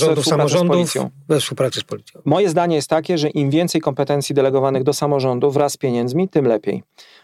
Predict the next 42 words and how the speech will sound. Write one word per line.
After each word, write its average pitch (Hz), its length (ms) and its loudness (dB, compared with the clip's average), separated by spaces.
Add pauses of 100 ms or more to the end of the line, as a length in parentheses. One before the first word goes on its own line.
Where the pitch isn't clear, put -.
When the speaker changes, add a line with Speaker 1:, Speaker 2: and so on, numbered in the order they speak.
Speaker 1:
E, 143 280 2
w, - 120 -12 (300)
inaczej 170 480 0
będą 156 260 2
pokusy 156 440 -2
zrobienia 143 440 0
sobie 139 220 -2
z - 60 -6
policji, 143 460 -2
która 139 220 -2
bardzo 135 420 -2
ciężko 131 340 -4
pracowała 120 680 -2
na 131 180 0
odrobienie 135 540 0
Speaker 2:
Mhm. 123 60 0
Speaker 1:
marki 127 300 -2
milicji 135 800 -2
i 139 60 0
oni 139 200 0
to 135 120 0
zrobili. 147 420 -2 (120)
Tylko 196 180 0
przed 196 180 -2
Kaczyński 160 600 -4 (300)
i 165 60 2
znowu 160 240 2
zaczął, 165 520 0
e, 151 100 0
traktować - 560 -2
ich 160 160 -8
jak 156 260 -2
jakieś 156 540 -4
partyjne 165 380 0
bojówki, 175 560 0 (320)
co 160 160 0
normalnie 165 500 2
uczciwi 165 360 -2
policjanci, 156 800 -2
no 156 100 -2
przecież 160 300 -4
oni 175 180 2